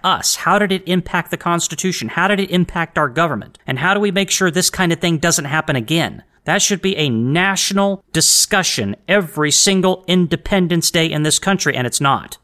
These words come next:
It may be in a few households in the United States, but other than that, it's not. Why? Because people don't like to talk about it. It's uncomfortable. And if there's one thing the American people enjoy above everything else in this day and age, not everybody, but a lot of people, it's their comfort.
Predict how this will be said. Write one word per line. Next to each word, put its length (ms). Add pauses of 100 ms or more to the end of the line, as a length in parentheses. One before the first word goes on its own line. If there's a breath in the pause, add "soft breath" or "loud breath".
(200)
It 160
may 240
be 180
in 60
a 60
few 200
households 560
in 80
the 80
United 280
States, 440 (200)
but 120
other 160
than 120
that, 400 (280)
it's 160
not. 360 (160)
Why? 420 (220)
Because 300
people 260
don't 200
like 220
to 80
talk 300
about 240
it. 160 (240)
It's 180
uncomfortable. 760 (180)
And 120
if 120
there's 200
one 460
thing 240
the 120
American 460
people 360
enjoy 480
above 340
everything 480
else 300
in 80
this 160
day 120
and 80
age, 220
not 240
everybody, 540
but 180
a 40
lot 200
of 80
people, 280
it's 180
their 160
comfort. 580